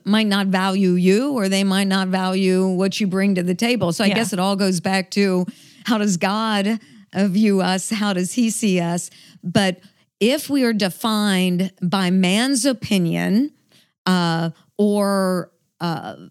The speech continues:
Speaker 1: where we're at on the quote unquote ladder of success or all those things, then I think we're, we're stepping into a place where we can sabotage our ability to develop the value we bring to the table.
Speaker 2: Yeah.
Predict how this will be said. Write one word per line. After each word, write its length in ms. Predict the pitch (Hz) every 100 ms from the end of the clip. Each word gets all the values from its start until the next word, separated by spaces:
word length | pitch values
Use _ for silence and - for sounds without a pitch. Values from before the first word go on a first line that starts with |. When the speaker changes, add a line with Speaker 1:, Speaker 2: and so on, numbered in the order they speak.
| - -
Speaker 1:
where 300 | 175 202 208
we're 180 | 190
at 300 | - 180 196 -
on 240 | 190 175
the 120 | 170
quote 280 | 160 202 185
unquote 440 | 180 175 196 180 -
ladder 400 | 170 175 196 185
of 180 | 170
success 720 | - 180 156 - 180 180 196 202
or 100 | -
all 140 | 175 185
those 240 | 196 175
things, 400 | - 214 208 196 - - - -
then 160 | 247
I 140 | 226 220
think 420 | 262 254 220 214
we're, 540 | 208 190 170 - 80 - -
we're 180 | 185
stepping 560 | 170 - 226 214 220 190
into 440 | 156 196 202 202 175
a 60 |
place 540 | 170 196 180 175 170 - - 196 -
where 180 | 185 185
we 160 | 208
can 180 | 202 190
sabotage 880 | 160 - 175 185 202 - 180 165 165
our 160 | 160 160
ability 460 | 160 170 180 165
to 200 | - 180
develop 800 | 165 156 139 170 214 254 185 - - - - _ -
the 100 | 185
value 440 | 180 175 180 170
we 160 | 165 165
bring 300 | 170 160 156
to 120 | 165
the 120 | 160
table. 400 | 160 175 160 -
Speaker 2:
Yeah. 200 | 180 175